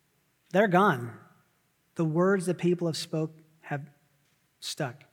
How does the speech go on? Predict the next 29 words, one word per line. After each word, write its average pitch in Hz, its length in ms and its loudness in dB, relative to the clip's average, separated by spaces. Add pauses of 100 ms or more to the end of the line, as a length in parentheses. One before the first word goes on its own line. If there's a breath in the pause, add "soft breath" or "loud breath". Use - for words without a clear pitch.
(540 loud breath)
On 156 140 -2
the 147 60 -4
flip 311 220 0
side, 160 260 4
as 151 100 -2
we'll 156 80 -2
see - 160 -2
in 165 80 2
a 143 60 -2
second, 180 340 -2
I 165 80 0
had 175 100 2
a 143 140 -4 (400 loud breath)
high 196 180 4
school 190 320 2
wrestling 170 500 2
coach 151 480 -4 (460 soft breath)
who 170 120 0
pulled 208 300 2
me 185 120 4
aside 180 400 2
and 165 160 4
gave 180 160 4
me 180 120 4
a 156 60 0
specific - 540 -4
conversation 202 600 0
of 165 60 2
encouragement. 160 600 -2